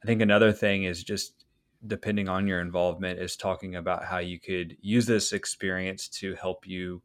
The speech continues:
be successful in completing research experiences during your residency year or your fellowship year, and how you could apply those things that you learned. Maybe you all did something and you learned s-, from your mistakes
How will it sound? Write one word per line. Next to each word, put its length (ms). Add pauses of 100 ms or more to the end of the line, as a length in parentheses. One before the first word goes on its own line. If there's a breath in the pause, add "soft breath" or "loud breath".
(160)
be 220
successful 880 (320)
in 200
completing 460
research 500
experiences 680
during 340
your 380
residency 500
year 300
or 100
your 160
fellowship 680
year, 260
and 160
how 160
you 140
could 140
apply 300
those 220
things 240
that 120
you 160
learned. 420 (120)
Maybe 200
you 120
all 120
did 200
something 720 (580)
and 180
you 120
learned 240
s-, 140 (300)
from 220
your 100
mistakes 840